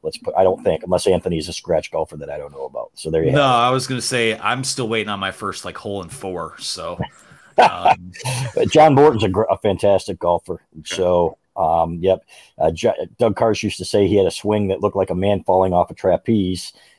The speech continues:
Speaker 1: And he did it one time, but he corrected that. He was still a better golfer than anybody when he had that crappy swing. But now he's doing it, uh, and this guy is, uh, this guy's something else. So still doing it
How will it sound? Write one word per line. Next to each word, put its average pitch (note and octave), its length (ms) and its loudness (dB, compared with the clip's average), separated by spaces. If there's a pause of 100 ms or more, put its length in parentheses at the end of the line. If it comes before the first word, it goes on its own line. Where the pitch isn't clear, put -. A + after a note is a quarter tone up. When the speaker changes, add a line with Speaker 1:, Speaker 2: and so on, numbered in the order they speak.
(100)
Speaker 1:
And F#2+ 120 0
he F2+ 60 2
did A2+ 160 4
it G#2+ 140 0
one F#2+ 120 0
time, F#2+ 280 2
but F2+ 100 2
he E2+ 60 2
corrected F#2+ 500 2
that. E2+ 340 4 (180)
He C3 80 2
was A#2 120 4
still D#3+ 220 4
a - 20 0
better G2 220 2
golfer F#2 260 2
than F2 160 0
anybody F2+ 320 2
when F2+ 100 2
he E2+ 80 -2
had G2 220 0
that E2 160 -2
crappy E2 380 -4
swing. E2+ 320 -6
But E2 100 -4
now F#2 380 2 (400)
he's E2 220 -8
doing F2+ 280 -2
it, E2 140 -4 (120)
uh, E2 280 4 (120)
and D#2+ 300 -2 (200)
this - 140 -6
guy D#2+ 280 4
is, D2+ 260 0
uh, D#2 300 -4 (400)
this - 100 -20
guy's - 180 -2
something - 200 -8
else. - 420 -4 (140)
So D2+ 320 -6
still F2+ 240 0
doing G2 220 4
it E2 200 2